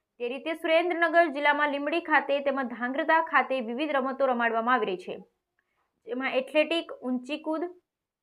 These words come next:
તલવાર ફેન્સિંગ, હોકી, ટેબલ ટેનિસ, ક્રિકેટ, વોલીબોલ જેવા વિવિધ રમતોનો સમાવેશ થાય છે.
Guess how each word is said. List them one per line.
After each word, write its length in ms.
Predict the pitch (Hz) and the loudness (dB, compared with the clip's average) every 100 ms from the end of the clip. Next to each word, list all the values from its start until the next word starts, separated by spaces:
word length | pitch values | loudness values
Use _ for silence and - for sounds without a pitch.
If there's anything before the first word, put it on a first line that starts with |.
| _ _ _ _ _ - | _ _ _ _ _ -8
તલવાર 280 | 254 277 | 0 0
ફેન્સિંગ, 580 | 330 311 302 311 302 320 _ _ | 2 0 -2 -4 -6 -8 _ _
હોકી, 500 | 240 240 269 294 311 _ _ _ - | -8 -8 -10 -10 -12 _ _ _ -8
ટેબલ 280 | 262 294 | 0 0
ટેનિસ, 360 | 311 311 311 320 - - | 4 4 4 -4 -8 -12
ક્રિકેટ, 560 | 269 269 277 294 - - | -12 -4 -2 -2 -6 -10
વોલીબોલ 480 | 208 254 277 330 330 | 0 2 2 2 2
જેવા 260 | 269 269 | 2 2
વિવિધ 320 | 247 240 294 | 2 -2 0
રમતોનો 420 | 277 269 254 254 285 | 2 0 -2 -2 -2
સમાવેશ 380 | 294 262 220 220 | 0 0 0 -2
થાય 160 | 220 185 | -6 -6
છે. 280 | 202 202 | -8 -12